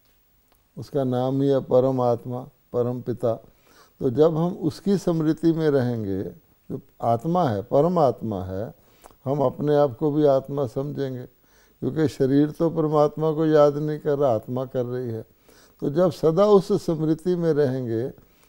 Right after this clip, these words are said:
कि वो परम पिता परमात्मा, मैं आत्मा उससे कनेक्टेड हूँ, तो बाकियों को भी हम आत्मा देख सकेंगे। तो देह भान जो सारे ही विकारों की जड़ है, उसको,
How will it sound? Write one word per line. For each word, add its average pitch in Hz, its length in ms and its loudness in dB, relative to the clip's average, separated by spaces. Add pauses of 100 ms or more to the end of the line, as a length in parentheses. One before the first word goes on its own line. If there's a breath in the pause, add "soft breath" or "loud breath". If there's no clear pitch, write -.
(160 soft breath)
कि - 40 -8
वो 156 220 0 (240)
परम 143 280 0
पिता 143 320 -2
परमात्मा, 127 840 -4 (440)
मैं 135 180 -2
आत्मा 139 480 2
उससे 135 340 -4
कनेक्टेड 120 560 -6
हूँ, 139 220 -8 (360 soft breath)
तो 131 80 -4
बाकियों 113 480 0
को 156 200 0
भी 151 140 2
हम 147 160 2
आत्मा 139 420 0
देख 135 260 -4
सकेंगे। 120 460 -8 (580 soft breath)
तो 135 100 -2
देह 147 360 6
भान 127 460 -2 (440 soft breath)
जो 139 180 2
सारे 127 500 2
ही 180 100 2
विकारों 151 600 4
की 151 180 -2
जड़ 127 260 0
है, 98 280 -8 (600 soft breath)
उसको, 196 500 6